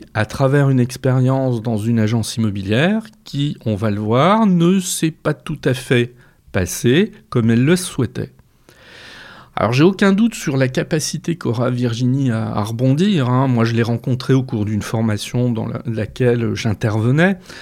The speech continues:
sur les, les, les, la dimension, euh, juridique et fiscale, comme j'ai, j'ai l'habitude de le faire en, en immobilier. Euh, bon, c'est quelqu'un d'extrêmement, euh, dynamique, sérieux et tout. Bon, voilà. Donc, expérience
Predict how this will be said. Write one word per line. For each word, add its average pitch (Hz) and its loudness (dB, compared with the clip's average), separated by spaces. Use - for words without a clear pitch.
sur 90 -8
les, 98 -6
les, 107 -2
les, 113 0
la 107 2
dimension, 113 0
euh, 101 0
juridique 110 0
et 110 2
fiscale, 123 2
comme 107 -4
j'ai, 101 -4
j'ai 110 -2
l'habitude 120 -2
de 120 2
le 117 0
faire 135 2
en, 107 -2
en 117 2
immobilier. 117 2
Euh, 110 6
bon, 120 4
c'est 113 -2
quelqu'un 113 2
d'extrêmement, 113 2
euh, 104 2
dynamique, 117 0
sérieux 117 0
et 110 0
tout. 131 -2
Bon, 113 0
voilà. 113 2
Donc, 135 -2
expérience 135 0